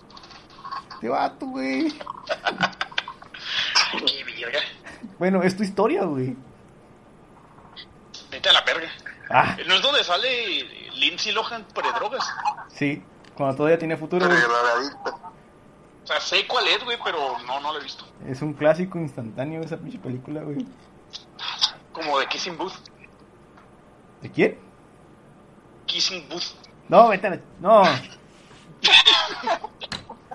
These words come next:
Speaker 1: Empezamos hablan-, empezamos hablando caca de esa, de esa serie, de esa película, güey. Tú dices que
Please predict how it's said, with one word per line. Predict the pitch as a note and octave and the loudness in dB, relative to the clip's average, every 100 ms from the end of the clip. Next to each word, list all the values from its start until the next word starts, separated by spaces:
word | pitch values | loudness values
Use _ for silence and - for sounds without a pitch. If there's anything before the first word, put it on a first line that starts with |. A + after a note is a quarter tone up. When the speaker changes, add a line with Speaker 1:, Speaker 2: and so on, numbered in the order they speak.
| - - - - | -18 -20 -20 -8
Speaker 1:
Empezamos | D3 D3+ D#3 A3 B3+ | -6 -2 4 6 8
hablan-, | E3+ F#3+ A3+ G3+ | 6 8 6 4
empezamos | F3+ F3+ A#3+ A3 | 2 4 4 4
hablando | F#3+ G#3 A#3+ A3 F#3 - | 4 4 2 -2 -10 -8
caca | - G3+ A3 | -4 0 0
de | |
esa, | A3 C4 | 0 0
de | G3 | 0
esa | G#3+ | 0
serie, | F#3+ A3 A3+ A3 | 0 -2 -2 -2
de | G3 | 0
esa | A#3+ | 0
película, | F#3+ A3+ B3+ A#3+ | -2 -4 0 2
güey. | G3+ | 2
Tú | F3+ | 0
dices | F3+ G3 | -4 -6
que | F#3+ D3+ C3+ C3 A#2+ A2+ | -8 -6 -2 -2 -2 -6